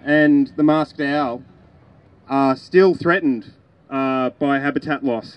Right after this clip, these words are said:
eighty years on from the death of the last Tasmanian tiger. Well, my name's Ed, by the way,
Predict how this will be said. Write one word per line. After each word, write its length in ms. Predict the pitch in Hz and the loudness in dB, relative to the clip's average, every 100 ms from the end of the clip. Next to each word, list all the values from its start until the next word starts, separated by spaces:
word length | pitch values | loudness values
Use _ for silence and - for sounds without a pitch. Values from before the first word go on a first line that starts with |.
| - | -2
eighty 200 | 147 143 | 2 4
years 260 | 139 127 | 4 2
on 380 | 131 123 110 90 _ _ _ _ | -2 -4 -4 -10 _ _ _ _
from 220 | - 135 127 | -4 -2 0
the 80 | |
death 300 | 113 127 123 - | -2 -2 -4 -4
of 280 | 123 117 101 _ _ | -2 -2 -6 _ _
the 60 | 120 | -6
last 420 | 120 120 - - | -4 -6 -10 -20
Tasmanian 480 | 127 120 120 117 113 | -12 -10 -6 -6 -8
tiger. 400 | 95 107 113 101 - _ _ _ _ _ _ _ _ _ _ | -8 -10 -10 -12 -18 _ _ _ _ _ _ _ _ _ _
Well, 120 | 180 | -4
my 160 | 196 254 | 0 0
name's 220 | 196 156 | 0 0
Ed, 140 | 185 | -4
by 100 | 190 | -2
the 80 | 170 | -2
way, 320 | 165 202 320 | -2 -2 -6